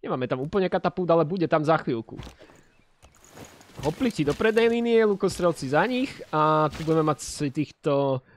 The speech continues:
Men at Arms, tí by mali byť naša najsilnejšia jednotka momentálne. No, bude to veľmi nebezpečné. Ja sa bojím hlavne, e,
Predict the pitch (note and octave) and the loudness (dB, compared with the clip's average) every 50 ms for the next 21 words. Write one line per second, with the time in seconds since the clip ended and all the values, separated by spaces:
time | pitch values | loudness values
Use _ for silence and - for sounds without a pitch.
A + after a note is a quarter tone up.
0 | _ - C3 D3 D#3+ D#3+ D#3 D3 D3 D#3+ - - D#3+ D#3 C#3+ C#3 C#3 C3+ - - | _ -6 -2 0 2 2 2 2 2 0 2 4 4 4 4 2 -2 -4 -6 -6
1 | - C#3+ D3 D3 D3+ D3 D3 C#3 C#3+ C#3+ C#3+ - - D#3+ C#3+ C#3+ D3 - F3 D3 | -4 -2 0 2 2 2 2 2 0 0 -2 -2 -2 -2 -2 -2 -2 -2 -2 -4
2 | C#3+ B2+ - D3+ C#3 C#3+ C3+ - - B2+ B2+ B2 B2+ B2+ A#2+ C3 B2+ B2+ B2+ C3+ | -4 -4 -4 -4 -4 -4 -4 -4 -4 -4 -4 -4 -4 -4 -2 0 0 0 0 0
3 | D3 F#3+ - - - - - - - - _ - - - - - - - - - | -2 -2 -4 -6 -16 -20 -20 -20 -20 -20 _ -20 -20 -20 -20 -20 -20 -20 -20 -20
4 | - - - _ - - _ _ _ _ _ _ _ _ _ _ _ _ _ _ | -20 -20 -20 _ -20 -20 _ _ _ _ _ _ _ _ _ _ _ _ _ _
5 | _ _ _ - C#3+ D3+ F3+ A#3 B3+ - - D4+ C4 D4 B3+ A#3+ A#3+ A3+ G#3 E3+ | _ _ _ -8 -2 0 2 2 2 2 2 2 2 2 4 4 4 4 4 4
6 | D#3 C#3+ D3+ - - D3 - - - - C3+ C#3 D#3 G3 B3 - - - - - | 4 2 0 0 -2 -4 -4 -4 -4 -2 0 0 2 0 0 -4 -8 -20 -20 -20
7 | - - - - - - - - - - - - - - - - - - - - | -20 -20 -20 -20 -20 -20 -20 -20 -20 -20 -20 -20 -20 -20 -20 -20 -20 -18 -16 -16
8 | - - - - - - - - - - - - _ _ _ _ _ _ _ _ | -14 -14 -16 -16 -18 -18 -18 -16 -16 -16 -16 -18 _ _ _ _ _ _ _ _
9 | _ _ _ - D#3 - - B3+ D#4+ D#4+ - A#3 B3 C#4 C#4 C4+ B3 A3+ | _ _ _ -2 0 2 2 2 2 2 4 4 4 4 4 2 2 2